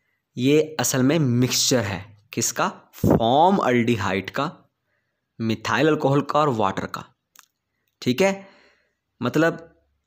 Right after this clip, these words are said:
फॉर्मलिन में फॉर्मल्डिहाइड की परसेंटेज होगी फ़ोर्टी परसेंट, मिथाइल अल्कोहल जिसे हम कहते हैं सीएच थ्री ओ एच, जिसका मॉलिक्यूलर फॉर्मूला होता है सीएच थ्री ओ एच,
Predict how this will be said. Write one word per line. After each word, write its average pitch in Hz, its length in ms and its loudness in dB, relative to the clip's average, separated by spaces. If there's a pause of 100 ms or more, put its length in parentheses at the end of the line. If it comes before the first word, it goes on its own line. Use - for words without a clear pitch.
(240)
फॉर्मलिन 160 800 2
में 151 220 2
फॉर्मल्डिहाइड 151 880 0
की 151 140 0
परसेंटेज 139 560 -2
होगी 131 240 0
फ़ोर्टी 117 460 -2
परसेंट, 160 500 -4 (440)
मिथाइल 113 460 -2
अल्कोहल 143 540 0
जिसे 131 240 -4
हम 127 100 -2
कहते 120 260 -4
हैं 113 80 0
सीएच 156 460 2
थ्री 147 180 2
ओ 135 120 4
एच, 135 80 2
जिसका 131 300 -2
मॉलिक्यूलर 131 460 0
फॉर्मूला 123 300 0
होता 123 180 -2
है 123 60 -2
सीएच 156 460 0
थ्री 151 160 2
ओ 123 140 4
एच, - 300 -2